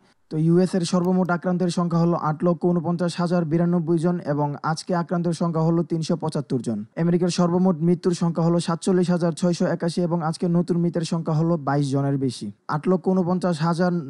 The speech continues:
বিরানব্বই জন আক্রান্তের মধ্যে চুরাশি হাজার পঞ্চাশ জন তাদের মধ্যে সুস্থ হয়ে ঘরে ফিরেছেন এবং, আহ, বর্তমানে চিকিৎসাধীন অবস্থায় রয়েছেন সাত লক্ষ সতেরো হাজার তিনশো একষট্টি জন। খুবই গুরুতর অবস্থায় রয়েছে চোদ্দ হাজার ষোলো জন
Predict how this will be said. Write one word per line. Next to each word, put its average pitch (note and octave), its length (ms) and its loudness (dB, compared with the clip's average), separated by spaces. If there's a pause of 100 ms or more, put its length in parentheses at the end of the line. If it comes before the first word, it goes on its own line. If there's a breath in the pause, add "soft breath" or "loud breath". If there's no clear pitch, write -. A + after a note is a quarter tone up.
বিরানব্বই E3+ 480 0
জন F3 140 0 (120)
আক্রান্তের F3+ 480 -2
মধ্যে E3+ 300 0 (100)
চুরাশি F3+ 400 0
হাজার F3 260 2
পঞ্চাশ F3+ 420 0
জন F#3 160 2 (340)
তাদের D#3+ 220 -2
মধ্যে E3 220 -2
সুস্থ E3+ 320 -4
হয়ে E3 200 2
ঘরে D3 240 0
ফিরেছেন C3+ 400 -2 (120)
এবং, D3 220 -2
আহ, - 600 -8
বর্তমানে F#3 460 0
চিকিৎসাধীন F3 500 -2
অবস্থায় F3 380 0
রয়েছেন F3 380 0
সাত E3 260 -4 (160)
লক্ষ E3+ 300 -2
সতেরো F3 420 0
হাজার E3 280 0
তিনশো D#3+ 320 -4
একষট্টি C#3+ 440 -2
জন। A2+ 200 -2 (420)
খুবই F#3 200 2
গুরুতর F#3 360 4
অবস্থায় F3+ 380 0
রয়েছে F3 200 0
চোদ্দ E3 240 -4
হাজার E3+ 280 0
ষোলো E3+ 300 0
জন F3 160 0